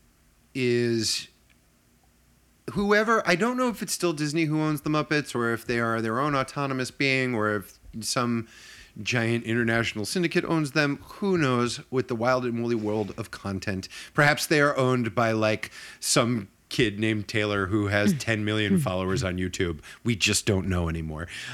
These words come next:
Speaker 1: Um, to me, this is now, because we were talking about before, like,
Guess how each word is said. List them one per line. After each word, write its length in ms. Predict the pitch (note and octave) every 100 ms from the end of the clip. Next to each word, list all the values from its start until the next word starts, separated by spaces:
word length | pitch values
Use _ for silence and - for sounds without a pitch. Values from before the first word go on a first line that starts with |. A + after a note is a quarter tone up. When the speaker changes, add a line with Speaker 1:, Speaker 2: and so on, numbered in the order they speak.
| -
Speaker 1:
Um, 460 | D3 D3 C#3 C#3 - - - -
to 160 | F#3+
me, 340 | F3+ F3+ F#3+ F#3+
this 280 | D#3 D#3+ E3+
is 160 | C#3
now, 120 | D#3+ D#3
because 220 | D#3+ E3
we 80 | F3+
were 60 |
talking 380 | - F#3 F3+ G3
about 220 | D#3+ D#3+
before, 360 | D#3 - D#3 D3
like, 360 | C3+ C3 -